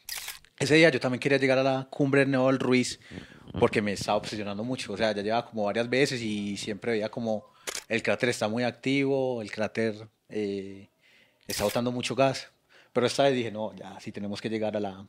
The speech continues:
a la cumbre". Entonces nos fuimos con todo, con máscaras y todo. Obviamente el volcán se cerró, tirando fumarolas, gases.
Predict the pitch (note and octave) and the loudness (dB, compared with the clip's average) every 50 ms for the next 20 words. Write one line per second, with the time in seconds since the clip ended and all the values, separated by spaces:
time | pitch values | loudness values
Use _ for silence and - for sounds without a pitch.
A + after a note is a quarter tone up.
0 | - - A2 G#2 G2+ - - B2+ A2 G2 F#2+ G2 - _ _ _ _ _ _ _ | -12 -6 -4 -4 -2 0 0 0 0 0 -2 -4 -8 _ _ _ _ _ _ _
1 | - - - - - - _ _ - - A2 A#2+ A2+ G2 G2+ G2 G#2+ - - A2 | -20 -20 -20 -20 -20 -20 _ _ -2 2 4 4 4 2 2 -2 0 0 0 0
2 | F#2+ - A2 G#2 G2 - A2+ G#2 G2+ G#2 A2+ A#2+ A#2+ - - C3+ A#2+ A2 G#2 G2 | 0 2 2 2 2 2 0 0 2 2 2 2 2 2 0 0 2 2 0 -2
3 | G2 - - G#2 G2 G2 - _ _ _ - - A2 G#2+ G#2+ A2 A2 A2+ A2+ A2+ | -4 -6 -6 -6 -6 -8 -10 _ _ _ -8 -2 0 0 2 4 2 2 2 2
4 | A#2 A2+ - - G2+ F#2+ F#2 F#2+ G2 F#2+ G2 G2+ F#2+ - - A2+ A2 A2 G2 G2 | 0 0 -2 -6 -8 -8 -8 -10 -12 -8 -8 -8 -8 -6 -8 -8 -6 -6 -6 -6
5 | G2 F#2+ F#2+ G2 F#2 F#2 - _ _ _ _ _ _ _ _ _ _ - - G#2 | -6 -8 -8 -8 -10 -10 -12 _ _ _ _ _ _ _ _ _ _ -4 -2 0
6 | G2 F#2+ F#2+ G#2 G2+ G#2+ G2+ G#2 G2 F#2+ F#2+ G#2 G#2+ G#2+ G#2 G#2 G2 - G2+ G2+ | 0 0 0 0 -2 -2 -2 -2 -2 -2 0 0 0 0 -2 -2 -4 -4 -4 -4
7 | G#2 G#2 A2 G#2+ G#2 - - | -4 -4 -4 -6 -6 -8 -10